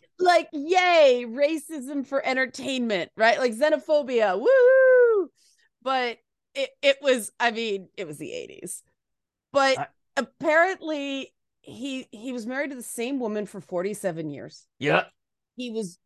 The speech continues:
Speaker 1: great to his extended family.
Speaker 2: Yeah.
Speaker 1: Like, there, there were all these things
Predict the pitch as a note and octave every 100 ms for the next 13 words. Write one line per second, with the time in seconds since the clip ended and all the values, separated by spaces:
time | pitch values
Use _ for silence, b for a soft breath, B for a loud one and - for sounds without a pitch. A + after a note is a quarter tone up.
0 | _ F#3 G3+ G3 A3 C4+ D4 - C#4 A#3
1 | A3+ - A3 G#3 F#3 E3 _ D3+ A#2+ C#3+
2 | C#3 F#3 G3 _ _ - C#3+ C#3+ - A3
3 | G#3+ _ A3+ B3+ C#4 B3+ C4 C#4 C4 -
4 | _ B3+ C4+ C#4+ A#3+ C#4 B3 A3+ _ _
5 | A#3 B3 A3+ G3+ F#3